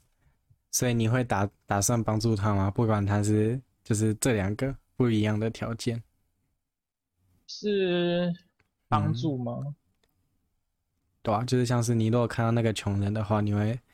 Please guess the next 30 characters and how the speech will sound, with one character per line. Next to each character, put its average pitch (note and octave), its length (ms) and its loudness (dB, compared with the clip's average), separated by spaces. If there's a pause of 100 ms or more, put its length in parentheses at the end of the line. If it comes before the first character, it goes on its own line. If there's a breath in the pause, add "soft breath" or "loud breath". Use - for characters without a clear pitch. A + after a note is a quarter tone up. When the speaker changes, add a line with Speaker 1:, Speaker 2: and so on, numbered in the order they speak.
(300 soft breath)
Speaker 1:
选 G#2+ 180 -2
择 G2+ 160 2
帮 G#2 220 -2
助 G#2+ 160 0
他， G2 180 -4
还 F#2+ 180 -4
是， G#2 400 -2 (640)
嗯， G2 500 -2
就 G#2+ 120 0
算 G2+ 300 0
了？ B2 160 -6 (920 loud breath)
如 D#3 80 2
果 D3+ 180 2
是 D3 220 2
我 G#2 240 2
的 G#2+ 160 2
话， A2+ 500 0
我 A#2+ 320 0
可 C3+ 260 -4
能 C3+ 540 0 (480)
Speaker 2:
可 - 60 -10
能。 A#2+ 500 -6
Speaker 1:
不 C#3 80 0
知 C#3 120 0
道， B2+ 200 2
我 A2 80 2
不 B2 60 2
知 D#3 80 0
道 F#3 80 0
我 A#2+ 140 2